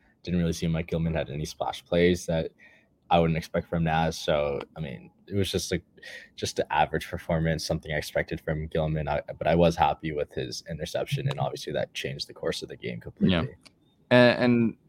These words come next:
Speaker 2: I guess any big thoughts on Nas so far, if he can kinda rebound from what his season has been to this point, or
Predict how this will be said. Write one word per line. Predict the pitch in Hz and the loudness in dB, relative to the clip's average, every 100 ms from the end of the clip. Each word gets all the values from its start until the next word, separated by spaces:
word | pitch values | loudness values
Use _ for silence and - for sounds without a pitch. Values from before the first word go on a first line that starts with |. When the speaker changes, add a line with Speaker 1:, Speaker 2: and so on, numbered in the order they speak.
| - | -2
Speaker 2:
I | |
guess | 139 190 127 | 2 2 4
any | 131 135 | 4 4
big | 120 120 113 | 4 2 2
thoughts | 113 107 - | 0 0 0
on | 101 104 104 104 107 - | -2 2 4 4 2 2
Nas | 113 110 113 | 4 6 4
so | - 120 | 2 0
far, | 127 117 113 | 2 2 2
if | 110 | -2
he | - | -4
can | 113 120 110 | -2 0 2
kinda | 123 104 | 2 2
rebound | 104 120 139 139 131 127 | 0 0 4 4 4 0
from | - 123 120 117 113 | 2 2 4 2 4
what | 127 | 4
his | 131 127 | 4 2
season | 135 127 127 | 2 4 2
has | 117 | 2
been | 127 120 | 0 -2
to | - | -2
this | 117 | -10
point, | - 127 117 107 | -4 0 2 0
or | - 98 95 92 95 | -2 -2 -2 -2 -6